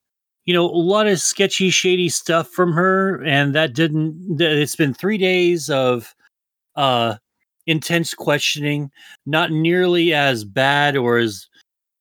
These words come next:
full of shit as the fucking Kavanaugh one, but still pretty fucking bad.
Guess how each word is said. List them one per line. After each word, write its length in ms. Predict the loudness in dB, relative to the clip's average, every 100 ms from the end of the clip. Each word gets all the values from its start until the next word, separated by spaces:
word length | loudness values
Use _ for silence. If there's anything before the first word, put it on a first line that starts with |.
| -20 -16
full 340 | -6 0 0
of 120 | 0
shit 320 | -2 0 2 2
as 220 | 0 0
the 100 | -2
fucking 340 | -2 -4 -6
Kavanaugh 600 | -4 0 0 0 0 0
one, 320 | 0 -2 -2
but 200 | 0 -2
still 380 | -2 -4 0 0
pretty 240 | -2 -4 -4
fucking 360 | -6 -6 -6
bad. 360 | -2 0 0 -6